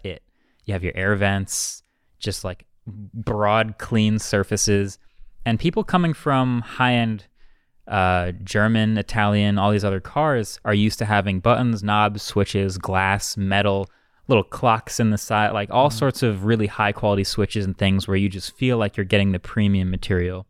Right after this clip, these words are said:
Speaker 1: because you are. There's leather stitching. The seats are really nice. And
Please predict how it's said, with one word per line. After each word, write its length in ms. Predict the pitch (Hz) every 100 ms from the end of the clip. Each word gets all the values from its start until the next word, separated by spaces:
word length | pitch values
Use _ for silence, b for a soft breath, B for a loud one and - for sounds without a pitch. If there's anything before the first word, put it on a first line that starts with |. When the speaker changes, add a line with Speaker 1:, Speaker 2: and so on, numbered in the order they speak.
| _ -
Speaker 1:
because 260 | - 98
you 100 | 110
are. 220 | 175 139 -
There's 200 | 95 90
leather 300 | 92 101 107
stitching. 600 | - 104 101 107 98 98 b b b
The 100 | -
seats 360 | - - 117 -
are 80 | 107
really 240 | 104 98
nice. 460 | 95 92 92 - - _ _ - -
And 300 | 113 104 95